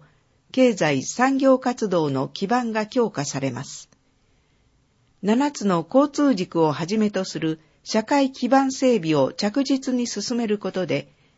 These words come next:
県内経済の活性化を図ります。七つの交通軸の整備状況や期待される効果などについて詳しく紹介します。東毛軸。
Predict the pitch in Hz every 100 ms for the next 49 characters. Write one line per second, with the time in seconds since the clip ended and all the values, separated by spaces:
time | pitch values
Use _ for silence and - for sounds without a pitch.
0 | _ 254 269 247 240 226 - 240 220 185
1 | 165 143 143 175 170 - 254 247 208 185
2 | 160 156 165 143 123 - - - _ _
3 | _ _ _ _ _ _ _ _ _ _
4 | _ _ _ _ _ _ 185 220 269 277
5 | 208 170 160 - 262 294 - 285 208 180
6 | 165 143 143 - - 269 269 247 247 233
7 | 208 160 143 135 131 - _ _ - -
8 | 262 277 269 247 247 226 220 269 247 170
9 | 165 202 196 156 143 180 135 143 139 -
10 | - 240 285 - 160 151 156 165 165 143
11 | - - 127 - - - _ _ _ _
12 | _ _ _ _ _ _ _ _ _ _
13 | _ - 240 294 277 262 208 135 135 -